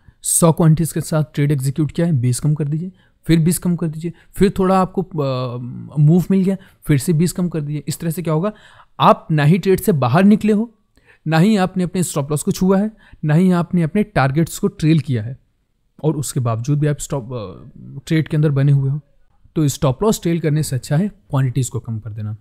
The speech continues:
अगर ये कॉन्सेप्ट आपको समझ में आता है, तो वीडियो को लाइक ज़रूर कीजिएगा। अब बात कर लेते हैं अपने ट्रेड्स की। कुछ एक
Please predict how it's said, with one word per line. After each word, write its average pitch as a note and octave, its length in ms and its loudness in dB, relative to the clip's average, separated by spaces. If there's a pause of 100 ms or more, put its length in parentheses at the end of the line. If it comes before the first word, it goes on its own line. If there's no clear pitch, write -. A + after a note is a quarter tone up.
(420)
अगर D3 120 0
ये D3+ 60 2
कॉन्सेप्ट C#3+ 380 -2
आपको C3 200 -8
समझ C#3+ 340 -4
में C3+ 80 -2
आता C3 140 -6
है, E3 60 -6
तो G3+ 80 -4
वीडियो E3+ 160 -4
को F3 80 -2
लाइक C#3 280 -2
ज़रूर A#2 260 -6
कीजिएगा। A2+ 400 -16 (460)
अब F#3+ 80 6
बात D3 260 0
कर C3+ 120 -4
लेते A#2+ 260 -2
हैं E3+ 40 -2
अपने G3 120 -4
ट्रेड्स A2 400 -6
की। A2 120 -12 (560)
कुछ G#3 200 -4
एक A3+ 160 -2